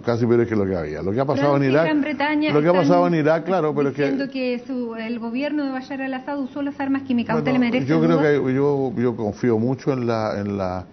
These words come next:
Speaker 1: en, en la misión de Naciones Unidas que está allá. Conozco a la señora Kane, la conocí alguna vez, una funcionaria muy distinguida, y yo estoy seguro, y además intachable, intachable absolutamente. No me cabe ninguna duda que si, si ellos llegan a alguna conclusión,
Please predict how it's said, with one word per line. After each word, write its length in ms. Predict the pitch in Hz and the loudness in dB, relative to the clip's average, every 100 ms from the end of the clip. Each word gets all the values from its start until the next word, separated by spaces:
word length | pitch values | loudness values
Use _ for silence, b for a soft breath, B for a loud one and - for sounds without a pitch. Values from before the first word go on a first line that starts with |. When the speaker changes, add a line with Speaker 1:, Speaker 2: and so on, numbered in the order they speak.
| B B B B | B B B B
Speaker 1:
en, 160 | 101 98 | -4 -2
en 220 | 92 101 | -2 0
la 80 | 95 | 0
misión 400 | 92 87 107 107 | -2 -2 -2 0
de 80 | 101 | -2
Naciones 340 | 95 98 98 | -2 -2 -2
Unidas 300 | 90 95 101 | -2 -2 -4
que 100 | 101 | -6
está 200 | 98 98 | -4 -2
allá. 240 | 98 113 | 0 0
Conozco 360 | - 101 101 101 | -2 -4 -2 -2
a 60 | 92 | -4
la 100 | 90 | -2
señora 240 | 95 90 | 0 -2
Kane, 360 | 85 98 101 101 | -2 -2 0 -2
la 80 | 80 | -4
conocí 340 | 80 80 92 | -8 -8 -6
alguna 380 | 85 85 85 90 | -4 -4 -4 -2
vez, 120 | 123 | -2
una 220 | 95 82 | -2 -4
funcionaria 500 | 80 80 85 87 90 | -8 -10 -6 -4 -4
muy 160 | 87 101 | -2 -2
distinguida, 640 | 98 - 90 95 104 113 | -2 -4 -2 2 4 4
y 60 | 104 | 2
yo 80 | |
estoy 180 | 90 98 | 0 -2
seguro, 400 | - 95 95 98 | 0 0 2 2
y 60 | 98 | 2
además 300 | 95 107 104 | 0 0 0
intachable, 720 | 104 107 101 98 82 95 107 - - 107 | 0 -2 -2 -2 -2 -2 -4 -8 -6 -4
intachable 580 | 95 107 - 98 85 | -2 2 4 4 0
absolutamente. 720 | 87 85 92 92 92 95 - 120 B B B - | -4 -2 0 0 -2 -2 -4 -8 B B B 0
No 100 | 123 | 4
me 100 | 123 | 6
cabe 220 | 120 123 | 6 6
ninguna 440 | 117 107 107 123 120 | 4 2 2 2 4
duda 220 | 110 120 | 4 4
que 160 | 110 104 | 2 0
si, 180 | 107 95 | -2 0
si 80 | |
ellos 180 | 113 110 | 2 2
llegan 240 | 107 104 101 | 2 0 0
a 20 | |
alguna 240 | 101 104 | 0 -2
conclusión, 600 | 101 87 95 92 110 110 | -2 -2 -4 0 0 -2